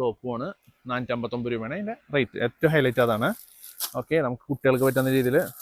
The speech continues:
വരുന്ന ഒരു ഐറ്റമാണ്. അപ്പം എല്ലാം നമുക്ക് സെലിബ്രേഷൻ മോഡലുകളാണ് വന്നിരിക്കുന്നത്.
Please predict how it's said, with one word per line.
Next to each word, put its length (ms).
വരുന്ന 220
ഒരു 140
ഐറ്റമാണ്. 340
അപ്പം 200
എല്ലാം 260
നമുക്ക് 280
സെലിബ്രേഷൻ 540
മോഡലുകളാണ് 480
വന്നിരിക്കുന്നത്. 540